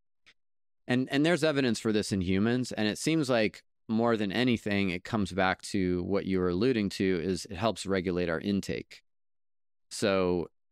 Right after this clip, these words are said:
it might increase your energy expenditure to some degree, but more than anything, it helps support you in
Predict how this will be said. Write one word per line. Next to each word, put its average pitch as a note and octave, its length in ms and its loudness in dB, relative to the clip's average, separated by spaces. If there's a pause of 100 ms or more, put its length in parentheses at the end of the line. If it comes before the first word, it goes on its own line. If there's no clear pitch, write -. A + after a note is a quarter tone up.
it A#2+ 120 0
might C3+ 220 2
increase A#2+ 440 0
your G#2+ 80 0
energy G2+ 280 0
expenditure G2+ 540 -2
to F2+ 140 -8
some G#2 280 -2
degree, B2+ 360 -2
but G2+ 340 0 (380)
more A#2 200 2
than G#2+ 160 -2
anything, G2+ 640 0
it F#2 180 -8
helps - 540 -4 (360)
support G#2 480 -2
you F#2 300 0
in E2+ 500 -4